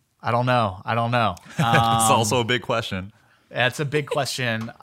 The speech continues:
Speaker 1: I am somebody that believes strongly in, um, you know, the arc of time and history bends towards justice. Um, I'm also extremely optimistic and a, and a positive person. I think that, um,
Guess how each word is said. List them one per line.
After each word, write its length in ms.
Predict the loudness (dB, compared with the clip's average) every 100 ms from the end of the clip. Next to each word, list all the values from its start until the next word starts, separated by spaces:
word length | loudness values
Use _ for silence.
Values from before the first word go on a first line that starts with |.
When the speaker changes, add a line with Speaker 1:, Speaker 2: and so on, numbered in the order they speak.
| -12
Speaker 1:
I 220 | -2 2 4
am 260 | 6 4
somebody 640 | 2 2 2 2 2 2 2
that 240 | 2 0
believes 300 | -2 -4 -4
strongly 680 | -6 0 0 0 -2 -2 -2
in, 520 | -2 0 0 -2 -4
um, 720 | -4 -2 0 -2 -4 -6 -8 -14 _ _ _ _ _ _ _ _ _ _ -6
you 140 | -6 -8
know, 340 | -10 -12 -12
the 140 | -8 -2
arc 180 | -2 -2
of 100 | -4
time 500 | -2 -2 -2 -6 -12 _ -16
and 140 | -10
history 400 | -10 -10 -8 -8
bends 320 | -6 -6 -6
towards 260 | -6 -8 -6
justice. 720 | -6 -6 -6 -8 -8 -10 -12 _ -20 -20 _ -6
Um, 420 | -2 0 -2 -6 -10 -4
I'm 200 | 0 0
also 480 | 0 -2 -2 -2
extremely 560 | -4 -8 -6 -4 -4 -2
optimistic 760 | -4 -4 -6 -6 -8 -10 -10 -10
and 120 | -12
a, 120 | -10
and 100 | -10
a 60 | -8
positive 480 | -4 -4 -4 -8 -8
person. 400 | -8 -6 -6 -6
I 100 | -6
think 320 | -8 -10 -8
that, 360 | -6 -4 -6 -10
um, 460 | -8 -6 -4 -6